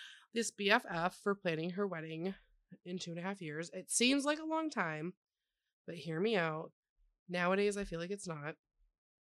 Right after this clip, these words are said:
I feel like long engagements are actually a thing. And again, I planned mine pretty much in two years, which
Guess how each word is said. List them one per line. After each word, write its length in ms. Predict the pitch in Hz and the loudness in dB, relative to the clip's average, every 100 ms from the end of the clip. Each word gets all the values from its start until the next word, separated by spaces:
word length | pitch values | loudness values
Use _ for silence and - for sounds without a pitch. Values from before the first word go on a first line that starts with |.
| _ _ _ - 196 | _ _ _ -18 -4
I 40 | |
feel 140 | 214 | 4
like 100 | 208 | 4
long 260 | 190 180 180 | 4 2 2
engagements 540 | 185 170 170 175 180 165 | 0 -2 -4 -4 -6 -6
are 120 | 165 | -6
actually 360 | 160 156 - 165 | -6 -6 -8 -8
a 120 | 165 | -10
thing. 600 | - - 165 165 214 320 330 _ _ _ _ _ _ _ _ _ _ - | -12 -6 -2 0 2 0 -2 _ _ _ _ _ _ _ _ _ _ 2
And 400 | 226 220 214 214 | 10 12 12 10
again, 340 | 202 208 214 214 | 6 6 6 8
I 160 | 202 | 4
planned 360 | 196 208 190 185 | 4 2 2 2
mine 300 | 175 175 180 | 2 2 0
pretty 200 | 185 180 | -2 -2
much 240 | 170 165 - | -2 -4 -4
in 160 | 185 | -4
two 200 | 170 185 | -2 -2
years, 440 | 185 165 165 175 - | -2 -2 0 -2 -2
which 320 | 165 160 | -2 0